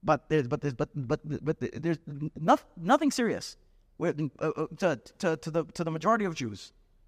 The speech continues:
Yeah, there are pockets, correct. But we're talking about just one generation ago, we had the majority of Jews, literally the majority of Jews in countries which are, were, were either, were, which were hell-bent on either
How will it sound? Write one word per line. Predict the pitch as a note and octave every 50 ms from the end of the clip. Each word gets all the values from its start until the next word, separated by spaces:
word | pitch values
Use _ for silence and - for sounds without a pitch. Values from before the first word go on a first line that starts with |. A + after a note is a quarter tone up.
| _ -
Yeah, | A3+
there | - -
are | -
pockets, | - - - F3 - - A#2+ - - - - - -
correct. | - D#3 D3 - - - _ _ _ _ _ _
But | - C3
we're | D#3 F#3+
talking | - F#3+ F#3 F#3 - D3
about | C3+ C3
just | - D#3+ C#3+ -
one | C#3+ E3+ F#3
generation | D#3 D#3+ D3 D3 D3+ D#3 C3 C3 A2+
ago, | G#2 A2 G#2+ G#2+ A2
we | A2+ B2 A#2+
had | - C#3 B2+
the | - A#2+
majority | A#2+ B2 A#2+ A2+ B2+ C#3+ D3+ E3 D#3+ D#3
of | C3+ A#2
Jews, | - - C3 A#2+ A#2+ A2 - _ -
literally | C#3 E3 E3+ D#3 C3+ A2 A2
the | A2+ A#2+
majority | A#2 A#2+ B2 G2+ B2+ B2+ E3+ F3+ F3
of | E3
Jews | E3+ F3 C3+ - _ _ _ -
in | - E3
countries | - - A3+ A#3+ A#3 - C#3+ C#3+ D#3+ D#3+ - - _ - - -
which | F3 F3 F3+ - - - - -
are, | C#3 D3 C3+
were, | C#3 D3 D3 C#3+ C#3
were | - C#3 C3+ C3+ B2+ - _
either, | - G#3+ G#3+ E3+ F3 D#3 C3 - - - -
were, | C3 C#3 C3 B2+ - -
which | - D3+ C3+ -
were | - C#3 A#2+ -
hell-bent | E3+ G#3 G3+ F3 D#3+ D#3 D3 - -
on | C3+ C3
either | C3 E3 D3 B2+ A#2+